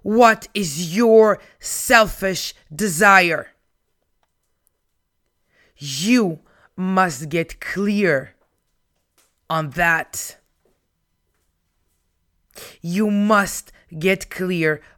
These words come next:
on what is your selfish desire. What do you want to achieve for yourself?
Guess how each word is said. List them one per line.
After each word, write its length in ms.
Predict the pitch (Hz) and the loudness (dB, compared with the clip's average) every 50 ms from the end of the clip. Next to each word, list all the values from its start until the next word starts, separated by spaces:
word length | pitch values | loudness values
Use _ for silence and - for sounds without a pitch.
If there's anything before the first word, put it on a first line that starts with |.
| _ - | _ -8
on 320 | 175 180 180 175 175 165 | -6 -4 -2 -2 -2 0
what 300 | 165 170 165 156 156 - - | 2 2 2 2 0 -2 -8
is 360 | 175 170 147 127 117 147 139 | -8 -8 -8 -8 -10 -10 -6
your 360 | 156 185 180 175 175 170 160 - - _ _ _ | -2 0 2 2 2 0 -2 -4 -10 _ _ _
selfish 800 | - - - - 190 175 170 - - - 240 240 233 - - - _ _ - 170 | -18 -12 -4 2 2 2 2 2 -2 -2 -2 -2 -2 -6 -12 -16 _ _ -10 -4
desire. 680 | 165 220 190 139 123 202 165 156 156 147 135 131 120 - - - _ | -2 -2 -2 0 0 2 2 2 2 0 -4 -6 -8 -12 -20 -18 _
What 420 | - 160 175 190 190 196 190 196 - - 190 | -6 -2 0 2 4 2 2 0 -6 -12 -6
do 140 | 170 226 | -2 0
you 580 | 262 262 226 202 208 226 269 277 277 262 - - - | 0 0 -2 -4 -2 0 2 2 2 0 -4 -6 -8
want 440 | 185 175 175 165 156 160 156 - - _ - | -6 -4 -2 -2 -2 -4 -6 -12 -20 _ -12
to 120 | - 208 208 | -10 -8 -6
achieve 580 | 185 175 - - - - 202 180 170 147 - _ _ _ _ _ _ | -6 -8 -8 -8 -8 -6 -4 -6 -6 -8 -12 _ _ _ _ _ _
for 220 | - 208 208 202 | -4 -2 -2 0
yourself? 1400 | 185 165 165 165 156 156 147 143 _ _ _ _ _ _ - - - - 180 151 - - - - - - - - | 0 0 0 0 0 0 -2 -4 _ _ _ _ _ _ -16 -14 -12 -10 -8 -8 -10 -10 -16 -20 -20 -20 -20 -20